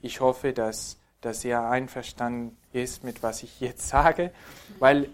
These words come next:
ja, also wirklich, er ist eine, eine Inspiration, dieser Kardinal Vanois. Und dann, es wurde in, im Deutsch ü-, übersetzt worden und, und es ist wirklich sehr gut, weil es ist so ein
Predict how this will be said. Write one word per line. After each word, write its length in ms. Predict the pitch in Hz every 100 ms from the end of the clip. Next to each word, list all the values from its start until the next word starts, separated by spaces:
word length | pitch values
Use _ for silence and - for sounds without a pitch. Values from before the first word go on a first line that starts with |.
| -
ja, 320 | 135 139 135
also 340 | 127 127 123
wirklich, 360 | 131 135 143 127
er 140 | 131
ist 400 | 131 131 - -
eine, 300 | 127 120 120 117
eine 140 | 120 120
Inspiration, 760 | 117 - 117 117 - 143 147
dieser 200 | 131 -
Kardinal 440 | - 117 120 127
Vanois. 320 | 127 131 135 147
Und 240 | 139 135
dann, 200 | 147 160
es 160 | 135 131
wurde 280 | 131 131
in, 320 | 131 120 117 - - - _
im 120 | 120 117
Deutsch 500 | 120 139 - - - -
ü-, 80 | 127
übersetzt 720 | 123 127 123 - 151 151 -
worden 340 | 147 151 165 165
und, 320 | 131 131 135 - -
und 180 | 131
es 180 | 131 127
ist 100 | 127
wirklich 480 | 143 151 156 151 147 - - -
sehr 260 | - 143
gut, 220 | 135 127 123
weil 140 | 131
es 140 | 139
ist 100 | 151
so 80 | 156
ein 140 | 147